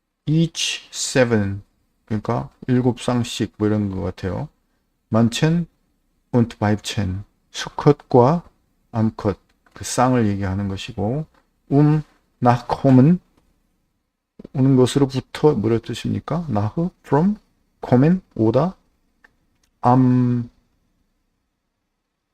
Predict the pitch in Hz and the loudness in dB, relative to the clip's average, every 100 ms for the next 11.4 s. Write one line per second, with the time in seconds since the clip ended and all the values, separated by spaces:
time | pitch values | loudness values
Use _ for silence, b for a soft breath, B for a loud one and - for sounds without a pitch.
0 | _ _ 104 101 110 110 110 147 190 190 | _ _ -4 0 2 4 2 2 0 -2
1 | - _ _ _ _ _ _ _ _ _ | -10 _ _ _ _ _ _ _ _ _
2 | - 123 127 110 110 170 220 _ _ _ | -4 2 4 4 2 0 -2 _ _ _
3 | _ _ _ _ _ - B B B _ | _ _ _ _ _ -18 B B B _
4 | _ 139 139 135 127 190 226 - 165 170 | _ -4 -2 0 0 -2 -4 0 2 4
5 | 220 - _ _ _ _ _ - 101 101 | 2 -4 _ _ _ _ _ -8 -4 -2
6 | 101 101 98 92 - 107 101 110 - - | -2 -2 -4 -6 -8 -8 -6 -10 -12 -4
7 | 131 143 147 143 139 _ _ _ _ _ | 2 4 4 0 -4 _ _ _ _ _
8 | _ _ - 127 127 127 117 - 127 - | _ _ -2 2 2 0 -2 -2 -2 0
9 | - 190 202 _ _ _ _ _ _ - | 0 0 0 _ _ _ _ _ _ -4
10 | 120 - 131 120 160 180 175 120 104 98 | -4 -2 -4 -2 -2 -2 -2 -2 -2 -2
11 | 101 - 135 160 | -4 -4 -4 -4